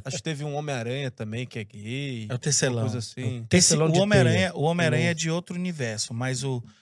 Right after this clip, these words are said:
Speaker 2: o Superman, ele é o filho do
Speaker 1: Do,
Speaker 2: Clark.
Speaker 1: do próximo, do
Speaker 2: Isso.
Speaker 1: próprio Clark,
Speaker 2: Do
Speaker 1: né?
Speaker 2: próprio, do próprio
Speaker 3: É.
Speaker 2: Clark.
Speaker 3: É desse
Speaker 2: Isso
Speaker 3: universo.
Speaker 2: pra provar como realmente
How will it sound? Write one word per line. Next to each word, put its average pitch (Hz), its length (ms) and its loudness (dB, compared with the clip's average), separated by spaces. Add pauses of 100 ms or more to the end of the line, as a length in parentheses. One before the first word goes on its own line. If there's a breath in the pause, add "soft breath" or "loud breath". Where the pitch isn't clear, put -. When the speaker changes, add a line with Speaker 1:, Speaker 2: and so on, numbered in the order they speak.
(180 soft breath)
Speaker 2:
o 131 220 0
Superman, 139 800 -2 (180)
ele 127 300 -2
é 135 80 4
o 139 60 0
filho 226 560 -6
do 196 160 -10
Speaker 1:
Do, 156 80 -4
Speaker 2:
Clark. 139 240 0
Speaker 1:
do - 80 -8
próximo, 151 520 0 (120)
do 135 80 -4
Speaker 2:
Isso. 127 80 2
Speaker 1:
próprio 185 260 4
Clark, 139 400 0
Speaker 2:
Do 127 60 -4
Speaker 1:
né? 139 60 -2
Speaker 2:
próprio, 151 260 0
do 151 180 -6
próprio 107 300 -4
Speaker 3:
É. - 20 -14
Speaker 2:
Clark. 120 340 -8 (120)
Speaker 3:
É 127 60 -2
desse 135 260 4
Speaker 2:
Isso - 180 4
Speaker 3:
universo. 110 80 -2
Speaker 2:
pra 202 140 2
provar 131 540 -2
como 127 300 -4
realmente 127 800 -2